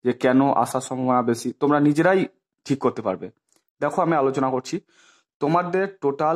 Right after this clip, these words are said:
বারোটা উপপাদ্য আছে। তো বারোটা উপপাদ্যের মধ্যে তোমরা জানো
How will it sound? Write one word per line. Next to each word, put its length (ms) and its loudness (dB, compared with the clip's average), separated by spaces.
বারোটা 360 0
উপপাদ্য 480 -4
আছে। 220 -4
তো 120 -8
বারোটা 380 0
উপপাদ্যের 480 -4
মধ্যে 240 -2
তোমরা 280 0
জানো 240 0